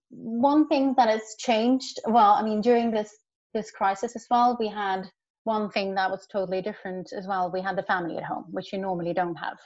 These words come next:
<laughs> So, uh, you have that on top of it.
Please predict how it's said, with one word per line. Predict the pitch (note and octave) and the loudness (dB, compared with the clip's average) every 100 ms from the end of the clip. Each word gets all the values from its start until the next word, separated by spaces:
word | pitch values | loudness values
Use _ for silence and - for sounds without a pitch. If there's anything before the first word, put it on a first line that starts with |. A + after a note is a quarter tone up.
| _ | _
<laughs> | F#3 - _ _ - - _ _ | -14 -14 _ _ -20 -20 _ _
So, | C4 G3+ G3 G3 - - _ A3+ | 0 2 2 -2 -6 -20 _ -10
uh, | - - | -8 -4
you | G#3+ G3+ | -2 0
have | G3+ F#3 | 0 0
that | F#3+ F#3 | 2 2
on | F#3 F3+ | 0 -2
top | F#3 - | -4 -2
of | |
it. | F3+ | -4